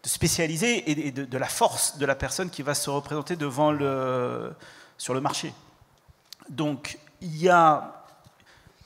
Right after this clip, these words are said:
différents niveaux, hein, de, de la licence, master, et cetera, à la thèse. À la thèse, évidemment, on est dans, dans, dans un enseignement spécialisé, mais c'est peut-être le plus important, au fond, de ce qui va se passer en thèse par rapport à ce qui s'est passé avant.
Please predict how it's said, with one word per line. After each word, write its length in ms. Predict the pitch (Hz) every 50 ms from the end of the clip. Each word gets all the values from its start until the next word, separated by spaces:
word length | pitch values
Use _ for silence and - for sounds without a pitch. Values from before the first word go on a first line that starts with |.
| _ _ - - _ _ _ - _ _ _ _ _ _ _ _
différents 580 | - 156 147 135 127 156 151 - 190 170 170 170
niveaux, 420 | 160 165 170 156 151 180 233 277
hein, 200 | 220 170 190 196
de, 180 | 160 123 143 143
de 120 | 117 143
la 120 | 139 135 139
licence, 460 | 135 135 127 - 147 147 151 147 -
master, 380 | 147 139 135 - - 170 147 143
et 60 | 143
cetera, 360 | - - 139 - 147 135 143
à 40 | 127
la 100 | 120 127
thèse. 300 | - - 202 233 220 156
À 40 | 135
la 100 | 120 123
thèse, 260 | 123 - 156 156 131
évidemment, 360 | 127 120 120 120 127 135 151
on 160 | 127 127 131 147
est 100 | 170 160
dans, 140 | 139 139
dans, 140 | 135 123 131
dans 520 | 131 131 127 117 123 127 131 131 127 123 143
un 80 | 139
enseignement 460 | 143 139 - - 151 143 143 147 147
spécialisé, 580 | 139 - - - 139 - 151 147 143 165 220 254
mais 80 | 190 143
c'est 140 | - -
peut-être 220 | - - 156 151 -
le 60 | 147
plus 240 | - - 165 151 170
important, 520 | 185 165 - 170 - - - 269 247 - - -
au 60 | -
fond, 200 | - 123 113 147 139 - _ _ _ _ _ _ _ _ _ _ _ _ _ _ -
de 80 | 139 123
ce 80 | -
qui 120 | - - 151
va 100 | 139 147
se 80 | 139
passer 240 | - 147 135 - -
en 100 | 151 139
thèse 220 | 135 - 165 147 -
par 140 | - 139
rapport 200 | 131 135 135 143
à 60 | 135 127
ce 80 | -
qui 80 | - 131
s'est 140 | - 151 139
passé 260 | - 135 123 - 147
avant. 300 | 139 135 127 123 127